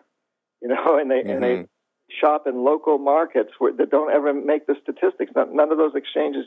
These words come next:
Speaker 1: ever get on the book.
Speaker 2: Right.
Speaker 1: So this economic growth that was happening was, was,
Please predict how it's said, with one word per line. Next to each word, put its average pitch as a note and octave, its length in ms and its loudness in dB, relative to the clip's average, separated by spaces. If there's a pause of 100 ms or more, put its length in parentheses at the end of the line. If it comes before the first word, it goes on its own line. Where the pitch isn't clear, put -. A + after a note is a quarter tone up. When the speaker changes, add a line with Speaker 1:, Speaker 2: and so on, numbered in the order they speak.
(100)
Speaker 1:
ever C#3 240 2
get C#3+ 140 2
on D3 160 0
the C3+ 40 -2
book. D#3+ 380 0
Speaker 2:
Right. F#2 300 -4 (720)
Speaker 1:
So D3 340 2
this C#3+ 160 -4
economic F3 560 0
growth A#2 240 2
that A#2 60 -2
was A2 180 -2
happening A#2+ 640 -2
was, A#2+ 140 0 (120)
was, A#2+ 200 0